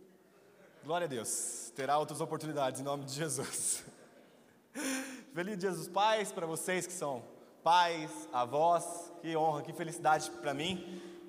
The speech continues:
poder tá aqui hoje, nesse dia tão especial. O ano passado, é, só um, um testemunho bem rápido antes da gente entrar na palavra, eu lembro que eu separei alguns pais aqui da igreja, né, que eu me inspiro muito, era, era dia nove de agosto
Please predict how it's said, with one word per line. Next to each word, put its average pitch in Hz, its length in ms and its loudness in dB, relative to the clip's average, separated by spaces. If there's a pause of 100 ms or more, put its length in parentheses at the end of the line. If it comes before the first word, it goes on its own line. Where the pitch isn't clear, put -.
poder 143 220 4
tá 170 100 4
aqui 170 260 0
hoje, 180 420 0 (280)
nesse 165 180 -2
dia 214 100 6
tão 240 160 2
especial. 202 680 6
O 170 80 4
ano 226 140 6
passado, 175 680 4 (160)
é, 156 200 4
só 180 260 6
um, 156 200 -4
um 143 40 -6
testemunho 160 400 0
bem 143 100 2
rápido 147 260 6
antes 143 100 0
da 147 80 -2
gente 139 100 -4
entrar 135 160 0
na 127 60 2
palavra, 139 360 6 (600)
eu 143 60 2
lembro 170 180 4
que 208 60 4
eu 196 200 6 (220)
separei 175 400 6
alguns 170 320 4
pais 175 340 6
aqui 151 160 -4
da 147 120 0
igreja, 160 400 2
né, 180 120 2
que 135 300 -6
eu 127 100 -6
me 139 80 -2
inspiro 175 380 0
muito, 202 400 0 (480)
era, 131 420 4
era 120 320 2
dia 117 140 -2
nove 131 140 2
de 127 80 2
agosto 196 400 2